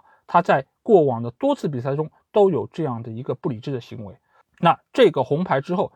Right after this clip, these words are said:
整个阿森纳队在落后两球情况下更加陷入了极大的被动，整个阿森纳的进攻线已经形同虚设，所有球员都必须回到自己的半场来进行防守，而曼城队的进攻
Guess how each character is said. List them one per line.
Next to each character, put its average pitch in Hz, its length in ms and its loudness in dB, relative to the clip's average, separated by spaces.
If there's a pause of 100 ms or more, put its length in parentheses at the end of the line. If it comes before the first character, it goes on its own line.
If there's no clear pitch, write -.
(100)
整 131 240 -2
个 175 100 0
阿 147 140 4
森 151 180 -6
纳 135 140 -2
队 127 160 -4
在 151 180 -2
落 202 180 2
后 175 180 0
两 127 200 0
球 208 160 0
情 156 160 -8
况 160 160 0
下 120 180 -4 (240)
更 156 220 2
加 143 180 2
陷 147 240 -6
入 127 200 -4
了 110 80 -6
极 - 180 -12
大 156 140 2
的 123 80 -4
被 147 260 -6
动， - 220 -14 (240)
整 147 260 0
个 277 180 0
阿 233 120 2
森 262 120 -4
纳 208 140 2
的 160 160 -2 (220)
进 226 180 0
攻 196 160 -2
线 - 220 -6 (420)
已 143 140 -6
经 156 180 -6
形 156 220 -6
同 127 180 -4
虚 139 140 -4
设， 131 200 -6 (280)
所 180 240 6
有 190 120 4
球 139 220 -2
员 139 140 -6
都 240 180 2
必 214 220 -2
须 - 160 -8
回 139 260 -4
到 127 140 0
自 160 180 -8
己 131 100 -10
的 120 120 -8
半 160 240 0
场 127 180 -10 (140)
来 127 160 -2
进 143 140 -4
行 131 120 -6
防 120 160 -6
守， - 180 -12 (220)
而 139 180 4
曼 196 220 4
城 131 180 -4
队 202 120 0
的 143 100 -2
进 123 160 -6
攻 127 160 -4